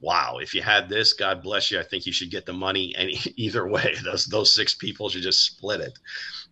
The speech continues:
Uh, but let's go ahead and, and tie this whole basketball, football thing together. Uh, for those of you that have been listening, uh, last year, this year, last year, leading up to the draft,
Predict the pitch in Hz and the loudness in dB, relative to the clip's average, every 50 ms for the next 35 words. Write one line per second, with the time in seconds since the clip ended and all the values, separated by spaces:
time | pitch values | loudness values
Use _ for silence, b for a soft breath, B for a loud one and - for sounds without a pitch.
0 | _ - - 90 85 82 80 78 78 78 - _ B B B B B B B - | _ -2 0 0 0 2 0 -2 -2 -4 -8 _ B B B B B B B 6
1 | 127 127 127 - 156 160 160 - - 160 156 151 123 131 143 139 120 120 117 113 | 6 6 6 6 4 4 4 6 4 6 6 6 6 8 6 6 6 6 2 0
2 | 104 104 - - - - 185 175 143 113 - - - 131 120 - - 113 110 123 | -4 -6 -6 -6 -2 2 2 2 2 2 0 0 2 0 0 0 0 -2 0 0
3 | 123 123 - 131 123 120 117 110 107 104 101 101 - - 160 156 - - - 113 | 0 -2 -6 -10 -4 0 2 2 2 2 0 -6 -8 -12 -12 -10 -4 -2 0 0
4 | 110 - 117 110 101 90 90 95 110 131 139 113 87 87 85 b b b b b | 0 -2 -6 -8 -6 -8 -4 0 2 2 2 2 0 -8 -10 b b b b b
5 | - 98 95 101 - - 113 110 123 131 165 170 143 139 113 117 120 120 117 107 | -6 -4 -4 -4 -4 -4 -2 2 4 4 4 4 2 -2 -2 0 0 -2 0 2
6 | 110 107 104 101 98 98 - _ - 110 107 107 95 92 113 131 139 127 117 113 | 4 4 4 4 2 0 -6 _ -10 -6 -6 -6 -4 -2 -2 -2 0 0 2 4
7 | 107 - - 104 101 98 95 95 95 95 95 - _ - 92 90 85 82 85 82 | 4 4 4 2 0 -2 -2 -2 -4 -8 -10 -14 _ -10 -8 -6 -4 -4 -4 -4
8 | 80 80 76 80 87 104 107 110 107 101 - - - 107 101 101 95 95 104 101 | -6 -6 -6 0 2 4 4 6 4 2 0 0 -2 -2 -2 -2 -2 0 2 4
9 | - - 104 101 98 95 92 101 127 165 151 - - 117 113 104 110 135 147 135 | 4 4 4 2 0 0 2 4 4 4 4 2 0 -2 -2 -2 0 0 0 0
10 | 131 120 117 110 - - 107 98 95 90 80 76 - 107 107 113 110 107 98 90 | 0 2 2 0 0 -2 -10 -8 -8 -10 -10 -6 -2 2 4 4 4 4 2 -2
11 | - - | -6 -12